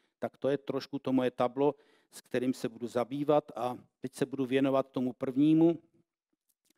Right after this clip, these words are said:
Zelenost. Zelenost má,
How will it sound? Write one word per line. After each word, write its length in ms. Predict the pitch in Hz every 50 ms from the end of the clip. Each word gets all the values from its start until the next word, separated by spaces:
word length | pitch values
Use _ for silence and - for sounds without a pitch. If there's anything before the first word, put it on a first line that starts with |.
| _ _ _ _ _ _ _ _ _ _ _ _ _ _ _ _ _ _ _ _ _ _ _ _ _ _ _ _ _ _ _ _ _ _ _ _ _ _ _ _ _ _ _ _ _ _ _
Zelenost. 1040 | - 127 - - 143 147 202 247 285 277 220 156 - - - - - - - - - - _ _ - _ _ _ _ _ _ _ _ _ _ _ _ _ _ _ _ _ _ _ _ _ _ _ _ - - - _ _
Zelenost 640 | 104 - - 185 214 240 240 226 220 202 - - -
má, 560 | - 160 160 151 170 202 226 254 262 254 254